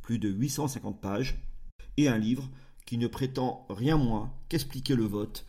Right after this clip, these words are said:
en France depuis mille sept cent quatre-vingt-neuf. En effet, ce livre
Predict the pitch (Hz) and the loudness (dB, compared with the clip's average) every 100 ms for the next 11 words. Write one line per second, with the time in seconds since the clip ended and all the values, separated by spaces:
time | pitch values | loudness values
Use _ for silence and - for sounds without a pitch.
0 | - - 143 135 - 101 104 - - - | -16 -4 -2 -2 -4 -6 0 0 0 -2
1 | - 110 127 131 135 131 127 - 156 180 | 0 0 2 4 4 4 0 -2 -4 -4
2 | - 175 170 135 95 - - - - - | -6 -4 -2 -4 -6 -8 -14 -18 -16 -16
3 | - - - 117 135 135 226 - - - | -16 -16 -4 0 0 0 -4 -6 -14 -20
4 | - - 110 165 139 | -10 -2 2 2 2